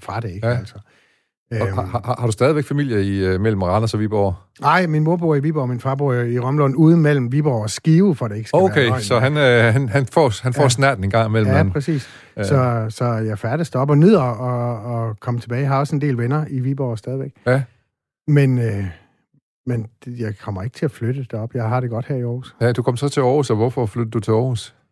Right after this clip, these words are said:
Speaker 1: Jamen, det gjorde jeg egentlig, fordi jeg skulle starte på en uddannelse. Altså, jeg var, øh, hvis man lige hopper tilbage til
Speaker 2: En af de
Speaker 1: vi-
Speaker 2: uddannelser, som du ikke har gennemført.
Speaker 1: Ja, præcis. Det var nordisk sprog og litteratur.
Speaker 2: <laughs>
Speaker 1: Øhm, fordi jeg i gymnasiet blev meget inspireret af en dansk lærer, jeg havde.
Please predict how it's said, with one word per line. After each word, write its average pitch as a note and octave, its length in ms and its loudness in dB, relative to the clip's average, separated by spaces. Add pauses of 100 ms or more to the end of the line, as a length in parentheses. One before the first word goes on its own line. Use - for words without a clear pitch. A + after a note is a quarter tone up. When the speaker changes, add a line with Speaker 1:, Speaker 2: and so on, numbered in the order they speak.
(140)
Speaker 1:
Jamen, F3+ 100 4
det G#3 100 4
gjorde G3 160 6
jeg F3 60 2
egentlig, D3+ 180 0
fordi C#3+ 200 -2
jeg A2 100 -2
skulle - 160 -10
starte A2+ 340 -6
på A#2 100 -4
en A2+ 80 -2
uddannelse. A2+ 460 -6
Altså, A2 240 -8 (160)
jeg B2 160 0
var, G#2+ 260 -2 (460)
øh, A#2+ 80 -4
hvis A#2 180 -2
man C3+ 120 2
lige D3+ 300 4
hopper B2+ 200 0
tilbage C3 320 2
til D3 140 2
Speaker 2:
En C#3+ 80 6
af - 60 4
de - 0 -
Speaker 1:
vi- C3 80 4
Speaker 2:
uddannelser, C3 360 4
som G#2+ 120 0
du A#2+ 80 2
ikke C3 120 2
har G#2+ 60 2
gennemført. A2+ 480 2
Speaker 1:
Ja, G#3+ 220 6
præcis. F3 380 2
Det D#3+ 180 0
var F3+ 60 4
nordisk F3+ 320 2
sprog F3+ 180 2
og C#3+ 60 6
litteratur. D3 500 4 (120)
Speaker 2:
<laughs> C#3+ 600 2
Speaker 1:
Øhm, C#3 340 4 (240)
fordi D#3+ 200 4
jeg C#3 80 4
i C3 60 4
gymnasiet C3+ 440 2
blev B2 120 -4
meget B2+ 220 0
inspireret B2 380 -2
af A2+ 40 -2
en A2 100 -4
dansk A#2 300 -6
lærer, A2 120 -6
jeg A2 120 -4
havde. A#2 220 -8